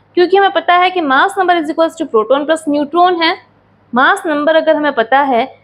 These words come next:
प्रोटॉन्स की संख्या अगर हमें पता है, तो न्यूट्रॉन की संख्या निकाल सकते हैं। mass number is equals to thirty और प्रोटॉन्स की संख्या जो है वो फ़ोर्टीन है, प्लस एन, यानी thirty is equals to fourteen plus n and n is equals to thirteen,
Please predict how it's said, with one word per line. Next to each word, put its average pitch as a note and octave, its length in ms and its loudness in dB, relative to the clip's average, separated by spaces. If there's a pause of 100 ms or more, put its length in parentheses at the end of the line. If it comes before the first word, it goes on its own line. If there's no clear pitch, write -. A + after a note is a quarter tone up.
(240)
प्रोटॉन्स D#4+ 360 2
की F#4 100 0
संख्या D4+ 380 0
अगर D4+ 160 2
हमें C#4+ 160 -2
पता B3+ 240 0
है, C4 140 2
तो C#4+ 100 -4
न्यूट्रॉन C4+ 380 -2
की C#4+ 100 -8
संख्या C#4 280 -4
निकाल D#4 320 2
सकते E4 260 -2
हैं। E4+ 180 0 (460)
mass F4+ 300 0
number F4+ 200 2
is E4+ 120 -2
equals F4+ 260 0
to D#4+ 60 -10
thirty B3 420 -2 (400)
और A3+ 60 0
प्रोटॉन्स C4+ 420 2
की F#4+ 100 0
संख्या E4 340 0
जो D#4+ 140 -2
है D4+ 120 2
वो D4+ 140 0
फ़ोर्टीन D4+ 520 0
है, A3 160 -2 (360)
प्लस D#4 220 -2 (120)
एन, E4+ 240 -2 (420)
यानी C#4 320 0
thirty C4 320 0 (140)
is B3+ 160 -2
equals C4 320 0
to B3+ 140 -4
fourteen D4+ 580 -2
plus C4+ 260 0 (140)
n D#4+ 240 -2
and G#3 200 -6 (120)
n E4+ 180 0
is D4 100 -2
equals C4+ 340 -2
to C#4+ 120 -2 (100)
thirteen, D#4 560 0